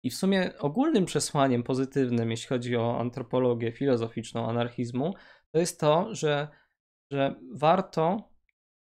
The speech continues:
y, walczyć o warunki, w których człowiek będzie mógł się wykazać jak najlepszymi cechami dla drugiego człowieka.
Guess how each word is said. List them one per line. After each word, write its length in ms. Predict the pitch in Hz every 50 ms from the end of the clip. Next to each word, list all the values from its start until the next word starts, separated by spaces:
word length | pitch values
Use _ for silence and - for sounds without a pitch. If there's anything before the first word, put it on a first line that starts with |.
| _ -
y, 560 | 120 120 120 120 120 120 120 120 120 120 117 117
walczyć 440 | 120 139 143 165 170 - - 151 -
o 100 | - 135
warunki, 560 | 131 139 135 139 147 143 147 143 - - 185
w 80 | 185 -
których 260 | - 160 147 147 147
człowiek 360 | - - 165 160 165 175 160
będzie 260 | 151 151 147 143 151 139
mógł 160 | 143 147 147
się 120 | - 143
wykazać 500 | 135 143 143 - - 143 139 151 143 127
jak 120 | 139 135 -
najlepszymi 600 | 139 135 131 131 127 - - - 139 131 127 123
cechami 520 | - - 135 127 135 123 123 123 120 120
dla 180 | 127 127 120 120
drugiego 420 | 127 127 123 127 131 120 117 120
człowieka. 600 | 113 - - 123 117 139 120 - - - - -